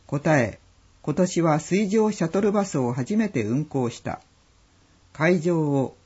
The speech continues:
今後整備が進む東公園文化芸術施設に変更することも考慮しつつ、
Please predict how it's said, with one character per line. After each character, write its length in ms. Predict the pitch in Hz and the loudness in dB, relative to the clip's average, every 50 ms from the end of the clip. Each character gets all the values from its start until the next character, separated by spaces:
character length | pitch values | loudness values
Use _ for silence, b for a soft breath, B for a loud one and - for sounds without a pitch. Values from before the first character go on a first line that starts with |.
| _ _ | _ _
今 280 | - - 165 185 196 190 | -10 -6 -4 -4 -2 0
後 140 | 185 190 190 | 0 0 0
整 260 | - - 247 240 220 | 0 0 2 2 2
備 160 | 180 160 131 | 2 0 0
が 120 | 123 127 | -2 -4
進 300 | 131 - 123 - - 123 | -4 -6 -8 -6 -6 -4
む 200 | 123 123 117 - - _ _ _ _ - | -4 -4 -4 -6 -10 _ _ _ _ -8
東 400 | 120 139 160 208 226 226 220 220 | -6 -4 -2 0 2 2 2 0
公 300 | - 214 202 190 170 143 | 0 0 2 2 4 2
園 200 | 131 117 107 - - | 2 0 -2 -6 -8
文 260 | 143 156 214 226 220 190 | -4 0 0 0 0 0
化 160 | - 135 131 | -2 -4 -2
芸 260 | 107 123 147 180 208 | -2 0 0 0 0
術 240 | 208 233 220 - 220 | 0 -2 -2 -2 -4
施 120 | - - | -6 -4
設 280 | - 208 202 196 - 117 | -2 -2 -2 -2 -4 -6
に 140 | 117 113 117 | -6 -4 -4
変 180 | 135 147 185 | -2 -2 -4
更 260 | 185 - - 190 190 190 | -4 -2 0 0 0 0
す 120 | - 185 | 0 -2
る 80 | 160 165 | -4 -4
こ 120 | - 165 | -4 -4
と 120 | 156 156 127 | -4 -2 -2
も 140 | 123 113 104 | -4 -4 -6
考 220 | - - 208 214 | -6 -4 -2 0
慮 200 | 180 143 131 113 | 0 0 0 -2
し 100 | - - | -4 -6
つ 140 | - - 107 | -10 -12 -12
つ、 260 | - - - - - | -10 -12 -16 -16 -16